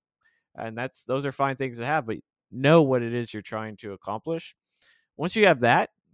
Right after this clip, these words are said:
go and do some research about what it is those roles entail, what it is organizations are looking for. You could do that at, by looking at job apps or going on, on, um, you know, YouTube channels, for God's sake. And I think you, you'll,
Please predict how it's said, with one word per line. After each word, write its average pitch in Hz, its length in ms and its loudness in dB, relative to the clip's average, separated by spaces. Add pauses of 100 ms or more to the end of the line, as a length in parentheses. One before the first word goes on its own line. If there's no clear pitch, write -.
go 214 200 4
and 220 80 -6
do 226 120 -6
some 185 200 -6
research 180 380 -4
about 123 300 0
what 143 200 -2
it 156 100 -4
is 160 200 -4
those 143 220 -4
roles 139 320 -4
entail, 127 460 -8 (240)
what 147 220 0
it 151 100 0
is 151 220 4
organizations 131 560 0
are 110 80 -6
looking 135 240 -10
for. - 260 -20
You 127 160 -10
could 147 120 -2
do 180 100 4
that 135 240 6
at, 117 160 0 (280)
by 123 140 -2
looking 120 240 -2
at 101 120 -4
job 120 240 4
apps 156 300 -2
or 110 220 -4 (380)
going 139 260 2
on, 120 320 -2 (640)
on, 127 300 -2
um, 104 380 -6 (260)
you 147 120 -6
know, 120 80 -4
YouTube 131 380 -2
channels, 107 320 -8
for 110 140 -14
God's 104 240 -8
sake. 113 220 -6 (500)
And 151 180 -8
I 156 80 -2
think 220 360 -2 (200)
you, 160 300 -8
you'll, 165 300 -2